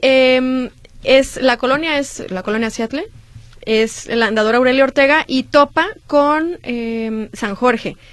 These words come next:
Pero San Jorge está muy ya retirado de donde están las pitayas. Si usted tiene G P S cualquiera, Waze, eh, el que sea, Google Maps, le pone Villa Fantasía y le va a decir exactamente dónde es. Está muy fácil de llegar, es por Zapopan Centro.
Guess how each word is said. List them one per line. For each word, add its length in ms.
Pero 160
San 140
Jorge 180
está 180
muy 320
ya 300
retirado 420
de 60
donde 140
están 180
las 140
pitayas. 500
Si 160
usted 280
tiene 260
G 140
P 200
S 420
cualquiera, 560
Waze, 640
eh, 580
el 120
que 120
sea, 220
Google 240
Maps, 260
le 120
pone 260
Villa 240
Fantasía 600
y 140
le 160
va 380
a 40
decir 280
exactamente 680
dónde 240
es. 220
Está 140
muy 120
fácil 280
de 60
llegar, 180
es 100
por 120
Zapopan 400
Centro. 340